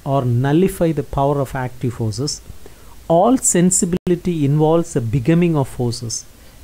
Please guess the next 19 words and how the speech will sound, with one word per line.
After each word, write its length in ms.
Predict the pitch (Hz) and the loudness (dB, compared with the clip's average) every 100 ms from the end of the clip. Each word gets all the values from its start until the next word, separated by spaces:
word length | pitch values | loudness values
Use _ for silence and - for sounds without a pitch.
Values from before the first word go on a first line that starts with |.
| - | -8
categorized 760 | - 160 170 156 160 160 156 - - | -2 0 0 0 2 0 -2 -10 -8
as 260 | 139 131 - | -6 -6 -6
active, 460 | 143 147 - 196 196 - - - - - 120 - - | -6 -6 -4 -6 -6 -8 -18 -18 -16 -10 -10 -10 -8
reactive, 680 | 120 143 156 160 - 170 175 - - - - - | -2 2 2 2 -2 -4 -4 -8 -20 -20 -16 -4
developed 560 | 117 151 180 196 190 - | 2 4 4 2 -4 -6
reactive, 640 | 131 143 143 - 165 165 - | -2 0 0 -2 -6 -6 -2
and 220 | 143 156 | -2 -2
active 500 | 156 175 - - 156 123 | 0 -2 -4 -8 -6 -4
becoming 480 | 127 147 147 131 | 0 2 2 0
reactive. 480 | 113 123 113 - 104 - - - - - - - | 0 0 0 -4 -14 -16 -20 -20 -20 -20 -12 0
The 220 | 180 185 | 2 2
eternal 540 | - - 214 240 226 | 2 2 2 4 2
return 540 | 165 165 - 139 117 - - | 2 -2 0 0 0 -2 0
indicates 580 | 151 170 170 165 165 - | 2 2 2 0 0 -4
that 300 | 143 120 104 | -4 -4 -2
becoming 440 | 143 180 196 180 | 0 4 4 4
reactive 640 | 135 147 151 151 - 113 113 - - - - | 2 2 2 0 -2 -4 -4 -14 -18 -8 -2
is 180 | 143 139 | 2 4
non-being, 720 | 147 165 165 135 120 101 | 4 4 4 4 2 0